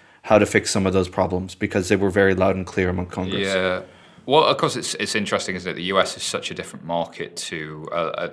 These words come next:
Speaker 2: the likes of especially Singapore, Australia, and the U K with their faster payment systems, where you have a concentrated banking market where the top four or five banks make up ninety plus percent of the market. And so you can,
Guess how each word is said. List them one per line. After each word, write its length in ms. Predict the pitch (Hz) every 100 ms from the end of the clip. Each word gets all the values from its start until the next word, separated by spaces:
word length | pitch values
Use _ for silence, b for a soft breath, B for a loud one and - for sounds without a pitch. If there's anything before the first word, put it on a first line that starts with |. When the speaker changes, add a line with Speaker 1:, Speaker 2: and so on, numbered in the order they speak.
| -
Speaker 2:
the 200 | - 92
likes 300 | 85 85 -
of 60 | 87
especially 480 | - 117 - 98
Singapore, 720 | 87 104 90 - 101 85 82 82
Australia, 480 | - - 92 85 82
and 100 | 82
the 60 |
U 140 | 82 80
K 260 | - 87
with 220 | 82 80
their 100 | 87
faster 320 | - 82 - -
payment 320 | 95 92 -
systems, 420 | 85 - 87 80
where 140 | 82
you 80 | 82
have 140 | 90 85
a 40 |
concentrated 640 | - 98 98 92 95 -
banking 400 | - 87 - -
market 440 | 80 76 - - -
where 160 | 82
the 80 | 78
top 260 | - 101 -
four 220 | - 85
or 40 |
five 280 | 82 85 80
banks 340 | 90 80 - -
make 220 | 82 -
up 240 | 80 - B B -
ninety 380 | 95 92 87 92
plus 240 | - 90
percent 320 | - - -
of 80 | -
the 60 | 80
market. 600 | 85 117 - 82 76 B B B -
And 200 | 87 85
so 180 | -
you 260 | 98 90 101
can, 480 | - 98 90 87